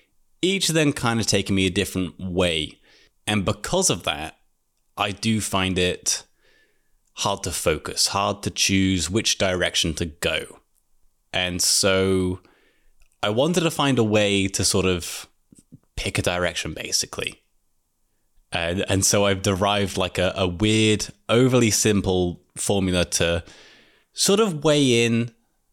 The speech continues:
everything that's important to me, and from that kind of make, like, a, an unbiased, "This is the thing you should do," based on biased opinions.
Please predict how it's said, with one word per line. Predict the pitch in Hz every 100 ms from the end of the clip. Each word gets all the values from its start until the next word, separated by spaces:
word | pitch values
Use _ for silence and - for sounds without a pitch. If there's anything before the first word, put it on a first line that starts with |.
| _ _
everything | 123 127 123 123 110
that's | 104 87 -
important | 95 95 90 92 87
to | -
me, | 90 98 147 175 _ _ _ - _ _ -
and | 110 107 101 101 98 - - - _ _ _ _ _ _ -
from | - - 117 107
that | 104 -
kind | 104 101
of | 98
make, | 98 95
like, | 104 90
a, | 92 90 95 - _ _ -
an | 107 -
unbiased, | 107 113 101 101 98 98 92 - - - _ _ _
"This | 110 135 123
is | 120
the | 123
thing | 107 113 107
you | 104
should | - 104
do," | 101 85 - - _ _ _ _
based | 110 101 - -
on | 87 87 85 82 - _ _ _ _ _ -
biased | 101 90 -
opinions. | 95 87 82 80 -